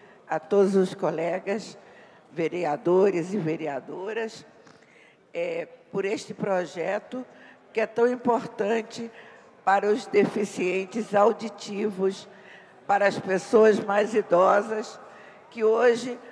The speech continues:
o cinema brasileiro tem as melhores comédias e a Rio Filmes está fazendo um trabalho muito bonito de incentivo ao cinema brasileiro.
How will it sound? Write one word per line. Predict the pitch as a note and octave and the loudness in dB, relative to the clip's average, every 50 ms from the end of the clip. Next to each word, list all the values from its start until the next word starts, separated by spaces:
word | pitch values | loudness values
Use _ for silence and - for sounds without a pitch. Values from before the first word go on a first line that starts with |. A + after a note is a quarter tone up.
| - - - - - | -20 -20 -20 -20 -18
o | A#3 | -18
cinema | - - E4 A3 A3 A3+ B3 B3 A3+ | -12 -10 -10 -10 -8 -4 0 0 0
brasileiro | A3 A3+ G#3 G#3 G#3 G3 F#3 B3 F3 F#3 G3 G#3 A#3 A#3 A3+ F#3 F3 D#3+ - - - - - - - - | 2 2 2 2 2 2 -2 -4 -4 0 2 2 4 2 2 0 -2 -6 -8 -10 -16 -20 -20 -20 -8 -4
tem | G3 A3+ | 0 0
as | A#3+ A3 A#3 | 2 2 0
melhores | A#3+ A3 A3+ G#3+ G#3 A3+ A#3 A#3+ B3 B3+ A#3+ A#3+ - | -2 -4 0 4 6 6 6 6 6 2 0 -2 -2
comédias | - A3+ A3+ A3 F#3 F3 F#3 G3 G3+ G#3 G3 - A3 G#3+ A3+ - - - - - - - - - - - | -2 -2 -2 -2 -2 -2 -2 0 0 -2 0 0 0 0 0 -4 -10 -16 -18 -20 -20 -20 -20 -20 -18 -16
e | - A3+ A#3 A#3 A3+ A3 A3 G#3+ - - | -14 -12 -10 -10 -8 -8 -8 -8 -6 -6
a | - - | -6 -6
Rio | C#4 C#4 A#3+ B3 B3 A#3 | -4 -4 -4 -4 -4 -4
Filmes | G3 - - - G#3 A3+ A#3 A#3 A#3 A#3+ A#3+ - - - - - - - _ _ - | -6 -8 -10 -8 -8 -8 -8 -10 -14 -16 -16 -18 -20 -20 -20 -20 -20 -20 _ _ -20
está | F#3 G3+ - - G#3+ A3 | -20 -14 -8 -8 -8 -6
fazendo | A3 G#3 G3+ G3+ F#3+ F3 A#3 A#3 A#3 A#3+ | -4 -2 -2 -2 -2 -2 -4 -4 -4 -4
um | A#3 A3+ | -8 -8
trabalho | - A3+ G#3 F#3 F#3+ - F#3+ G#3 G#3+ G#3+ A3 G#3+ A3+ A3+ A#3 - - - - - - - | -2 0 2 2 2 2 2 4 4 4 4 4 2 2 2 -2 -8 -18 -18 -20 -20 -20
muito | - A3 B3 C4 C#4 C#4 C#4 - C#4+ | -14 -10 -4 -4 -2 -2 -2 -4 -4
bonito | G#3+ A#3 A#3 G#3+ G#3 G#3+ A3+ A#3+ A3+ - - A3+ A3+ A#3 - - - - - - - - | -2 -2 -2 -2 -4 -2 -2 -2 -2 -2 -4 -4 -4 -4 -8 -14 -20 -20 -20 -20 -20 -14
de | - A#3 | -12 -10
incentivo | A#3+ - - - A#3 A3 G#3+ G3+ - - - A3+ A3+ A#3 A#3 G#3+ A3 A#3+ A3+ A#3 - - - - - - - | -10 -10 -6 -6 -6 -6 -6 -10 -16 -14 -12 -10 -8 -8 -8 -8 -6 -6 -6 -8 -10 -16 -20 -20 -20 -10 -4
ao | - G#3+ A#3 - | -2 -2 -2 -2
cinema | - - - - G3 F#3+ A3 A3+ A3 A3 | -4 -10 -14 -12 -10 -8 -6 -4 -4 -4
brasileiro. | - G3+ G#3 G#3+ G#3 G3 A3 G#3 F#3 F3+ F3 E3+ E3 D#3+ D#3+ D3+ | -4 -2 -2 -2 -2 -2 -6 -10 -8 -8 -6 -6 -6 -6 -8 -12